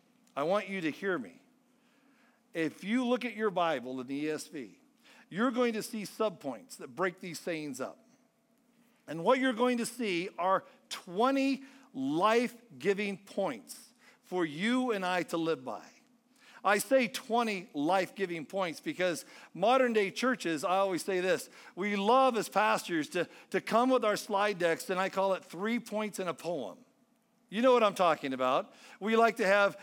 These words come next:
the beginning word kind of match the other three. We kind of like them to rhyme. We like them to, you know, to, to kind of have a, a little cadence to them.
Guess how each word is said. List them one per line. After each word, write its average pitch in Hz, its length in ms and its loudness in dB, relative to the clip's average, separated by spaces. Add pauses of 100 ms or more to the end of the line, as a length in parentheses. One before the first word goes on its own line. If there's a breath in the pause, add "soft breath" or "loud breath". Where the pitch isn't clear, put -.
the 202 100 0
beginning 214 460 0
word 214 400 4 (180 loud breath)
kind 208 180 2
of 190 60 0
match 185 380 -2
the 190 160 -2
other 185 160 0
three. 180 560 -4 (180 loud breath)
We 196 140 -4
kind 214 180 2
of 202 80 2
like 202 220 2
them 208 160 -4
to 190 120 -2
rhyme. 185 520 -2 (180 loud breath)
We 214 140 -2
like 214 240 4
them 190 160 -6
to, 185 180 -2 (180 loud breath)
you 220 160 -2
know, 202 140 2
to, 180 180 -4 (180 loud breath)
to 208 100 -2
kind 202 240 0
of 170 80 0
have 190 160 4
a, 175 80 2 (160 loud breath)
a 202 40 -2
little 202 200 0
cadence 196 500 -4
to 202 160 -6
them. 185 380 -2